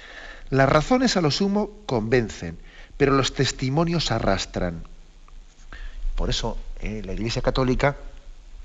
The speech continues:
no únicamente dice, "Vamos a predicar el catecismo". Aparte de predicar el catecismo, la Iglesia Católica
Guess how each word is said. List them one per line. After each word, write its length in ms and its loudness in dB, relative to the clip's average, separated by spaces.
no 220 6
únicamente 840 4
dice, 500 2
"Vamos 200 4
a 60 6
predicar 640 4
el 160 0
catecismo". 680 -2
Aparte 480 2
de 140 -4
predicar 420 0
el 100 0
catecismo, 720 -2
la 120 -4
Iglesia 240 -2
Católica 520 0